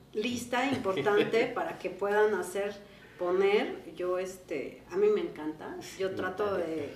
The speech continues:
Speaker 1: de, de, de ir como, como haciendo pequeños rituales y cosas. Entonces, ¿hasta cuándo esa? Digo, ya nos dijiste durante todo el año. Ahorita, ¿hasta cuándo, eh, es importante hacer como, yo,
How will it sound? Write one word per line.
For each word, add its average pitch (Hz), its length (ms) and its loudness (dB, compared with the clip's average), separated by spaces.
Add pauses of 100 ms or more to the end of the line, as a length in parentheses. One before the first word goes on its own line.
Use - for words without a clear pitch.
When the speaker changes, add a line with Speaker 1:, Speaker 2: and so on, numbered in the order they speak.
Speaker 1:
de, 156 60 -12
de, 139 180 -12
de 160 200 -4
ir 175 220 -2
como, 160 360 -4 (1040)
como 170 300 0
haciendo 214 460 6 (280)
pequeños 190 440 2
rituales 170 640 -4
y 165 40 -14
cosas. 196 480 -8
Entonces, 170 580 -4 (480)
¿hasta 254 340 2
cuándo 262 260 4
esa? 269 280 2
Digo, 233 340 0 (160)
ya 214 140 6
nos 240 160 2
dijiste - 340 -6
durante 202 320 2
todo 202 220 -2
el 196 120 4
año. 180 240 2
Ahorita, 240 580 0 (460)
¿hasta 196 320 -4
cuándo, 220 540 2 (220)
eh, 175 500 0
es 196 180 -2
importante 202 540 -4
hacer 196 220 -6
como, 202 340 -6
yo, - 100 -10